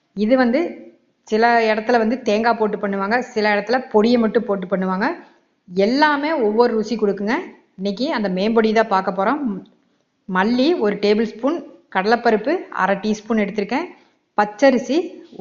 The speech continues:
ஒரு டீஸ்பூன் எடுத்திருக்கிறேங்க, சீரகம் கால் டீஸ்பூன், மிளகு ஒரு டீஸ்பூன், காஞ்ச மிளகா, அதுக்கப்புறம் துவரம்பருப்பு ஒரு டீஸ்பூன் எடுத்திருக்கிறேங்க. இதை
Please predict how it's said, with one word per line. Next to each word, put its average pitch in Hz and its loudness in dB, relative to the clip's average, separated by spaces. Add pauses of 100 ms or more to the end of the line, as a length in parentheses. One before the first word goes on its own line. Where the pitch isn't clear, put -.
ஒரு 208 6 (280)
டீஸ்பூன் 214 -2
எடுத்திருக்கிறேங்க, 196 -2 (500)
சீரகம் 233 0
கால் 196 2
டீஸ்பூன், 240 -4 (180)
மிளகு 220 0
ஒரு 202 -2
டீஸ்பூன், 254 -4 (440)
காஞ்ச 214 2 (100)
மிளகா, 208 2 (200)
அதுக்கப்புறம் 202 0
துவரம்பருப்பு 208 0
ஒரு 170 -8
டீஸ்பூன் 185 -6
எடுத்திருக்கிறேங்க. 175 -6 (500)
இதை 180 -2